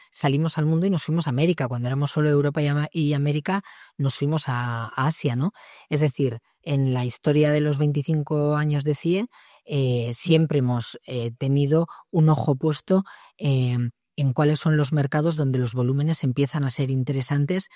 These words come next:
y si tendría sentido ir. Y yo creo que asean es una zona del mundo donde los crecimientos esperados son importantes, tiene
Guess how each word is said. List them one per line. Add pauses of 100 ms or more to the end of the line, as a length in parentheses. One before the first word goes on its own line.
(240)
y
si
tendría
sentido
ir. (280)
Y
yo
creo
que
asean (260)
es
una
zona
del
mundo
donde
los
crecimientos
esperados (300)
son
importantes, (800)
tiene